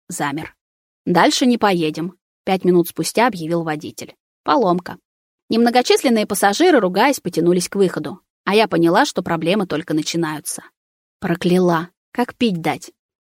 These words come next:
Выбралась из автобуса и поковыляла в сторону конечной остановки. Нога разболелась, не наступить, поэтому ползла, как черепаха, надеясь хотя бы к вечеру добраться.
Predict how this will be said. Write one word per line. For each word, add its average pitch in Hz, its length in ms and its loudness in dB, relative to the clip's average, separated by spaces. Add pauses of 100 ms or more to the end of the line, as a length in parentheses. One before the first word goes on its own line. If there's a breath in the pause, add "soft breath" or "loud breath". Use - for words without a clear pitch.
(220)
Выбралась 233 460 4
из 180 100 -2
автобуса 294 640 0 (140)
и 466 80 4
поковыляла 180 560 2
в - 60 -6
сторону 240 460 0
конечной 156 500 -2
остановки. 170 680 -2 (360)
Нога 196 240 4
разболелась, 196 760 0
не 180 120 0
наступить, 180 560 0 (200)
поэтому 269 360 2
ползла, 214 400 2
как 185 140 -4
черепаха, 220 500 0
надеясь 202 460 0
хотя 190 300 0
бы 190 100 -2
к - 80 -4
вечеру 185 380 0
добраться. 175 640 -2